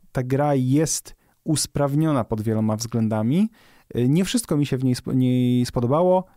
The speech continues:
y, no ale jakby trudno. Y, o tym sobie pogadamy jeszcze w trakcie. Mm, chociaż po skończeniu uznałem, że okej, jestem zadowolony z tego,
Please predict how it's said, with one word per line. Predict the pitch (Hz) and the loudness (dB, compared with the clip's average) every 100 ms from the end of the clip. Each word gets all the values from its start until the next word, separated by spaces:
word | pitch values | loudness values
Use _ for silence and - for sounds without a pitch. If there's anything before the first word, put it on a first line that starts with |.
| - - | -18 -8
y, | 113 107 107 | -2 -2 -2
no | 110 113 110 | -2 -2 0
ale | 110 110 107 104 | 0 0 0 -2
jakby | 110 104 | -6 -4
trudno. | - 117 123 208 240 - - - - - 113 110 107 113 | 0 0 2 0 0 -10 -20 -20 -12 -4 -2 -2 -2 -2
Y, | - | -2
o | 127 | -2
tym | 127 | -2
sobie | 123 117 | 0 0
pogadamy | 117 113 110 | 0 0 2
jeszcze | 110 - | 0 -2
w | 107 | -4
trakcie. | 117 113 - 226 226 - - - - - | -4 -2 0 0 -2 -14 -20 -20 -20 -4
Mm, | 127 131 127 - | 0 2 0 -2
chociaż | - 185 196 | -2 0 -2
po | - 147 | -2 -6
skończeniu | - 135 135 151 147 143 - - - | -2 -2 0 0 0 -4 -14 -20 -6
uznałem, | 123 123 127 120 | -2 0 0 0
że | 117 117 113 - | 0 -2 -4 -6
okej, | 170 127 107 | -4 -2 -2
jestem | 143 165 | -2 -2
zadowolony | 147 120 120 123 117 110 | -2 -2 -2 0 0 -2
z | |
tego, | - 110 113 110 110 107 | -4 -4 0 0 2 0